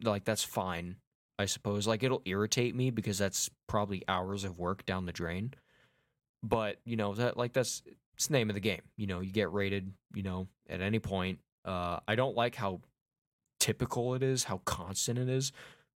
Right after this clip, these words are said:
but, you know, whatever. The thing that I hate is if I have nothing and I get sank, you know, and I'll, I'll be irritated about it, and I'll say something, like, at least in a fairly respectable way, like, y-, like,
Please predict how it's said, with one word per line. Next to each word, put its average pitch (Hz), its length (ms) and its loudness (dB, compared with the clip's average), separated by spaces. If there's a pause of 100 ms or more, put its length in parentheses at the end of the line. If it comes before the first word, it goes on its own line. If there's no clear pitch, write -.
but, 107 220 0
you 104 80 -4
know, 95 120 -2
whatever. 82 460 -4 (340)
The 117 60 4
thing 165 300 4
that 139 220 4
I 143 180 4
hate 90 400 -4 (440)
is 110 180 4
if 104 180 0
I 123 140 4
have 127 420 0
nothing 143 560 0 (880)
and 120 120 4
I 113 120 0
get 110 240 0
sank, 113 500 2 (560)
you 120 200 4
know, 110 180 4
and 110 100 2
I'll, 110 180 4
I'll 117 140 4
be 110 200 2
irritated 104 440 2
about 90 240 0
it, 98 60 0
and 104 100 -2
I'll 95 80 0
say 170 240 4
something, 90 480 0
like, 95 220 -2
at 117 100 -2
least 135 240 4
in 110 80 2
a 92 60 0
fairly 101 340 2
respectable 92 600 -4
way, 92 180 -2
like, 85 240 -6
y-, 85 280 -6
like, 87 200 -4